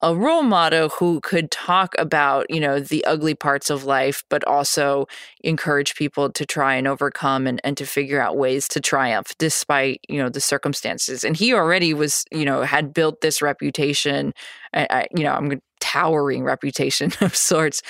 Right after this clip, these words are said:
from his, you know, athletic exploits. Like, people still talk about <laughs> George's performance in the state championship game and, you know, and how, how gifted he was. So he, he already had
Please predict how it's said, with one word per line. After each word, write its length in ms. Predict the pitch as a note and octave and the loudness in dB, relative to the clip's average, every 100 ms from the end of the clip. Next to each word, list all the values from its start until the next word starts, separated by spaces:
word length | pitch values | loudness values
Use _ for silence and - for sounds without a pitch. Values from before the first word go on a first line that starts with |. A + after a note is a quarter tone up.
| - - | -14 -10
from 240 | - F3+ F3+ | 0 2 2
his, 340 | E3 D#3 D3 | 2 2 0
you 160 | - D#3+ | -2 0
know, 80 | - | 0
athletic 500 | D3 - D3+ D3+ - | 0 0 0 2 0
exploits. 400 | D3 - D3 - | -2 -2 -2 -2
Like, 160 | C#3 | -4
people 320 | - G#3+ D3+ | -2 0 0
still 640 | B2+ - - G#3 G#3 D3+ C#3 | 0 -2 0 2 2 2 0
talk 340 | C#3+ C#3+ D3 | 0 0 -2
about 440 | C#3 C#3 C3+ D#3+ - - | 0 2 2 0 -2 -2
<laughs> 160 | - F3+ | 0 0
George's 460 | - D#3+ D#3+ D3+ | 2 2 0 -4
performance 600 | - D#3 - D3 D3+ C#3+ | -2 -4 0 -2 -2 -4
in 200 | D3 D3 - - - E3+ | -4 -6 -8 -14 -6 -2
the 80 | |
state 260 | E3 D#3 C#3 | 0 -2 -2
championship 640 | - C#3+ C#3+ C#3 - C3+ | -2 -2 -2 0 0 -2
game 480 | - C#3+ C#3+ C#3+ C3+ | 0 0 0 0 0
and, 300 | C#3 C3+ C#3+ - - - | -2 -2 -8 -12 -16 -4
you 140 | D#3+ | 0
know, 100 | D3 | 2
and 160 | C3+ C#3+ | 2 2
how, 360 | C#3 D3 D3 - | 2 2 0 0
how 160 | D3 | 0
gifted 420 | D3 C#3+ - D3+ C3+ | 0 -2 0 -2 -2
he 160 | C#3+ | -2
was. 320 | C#3 C#3+ C#3+ | 0 2 0
So 200 | - D#3 | 0 0
he, 220 | D#3 F#3 - | 0 -4 -2
he 200 | E3+ G3+ | 0 2
already 280 | G3 G3 F#3 | 4 2 4
had 260 | E3 D3 | 2 0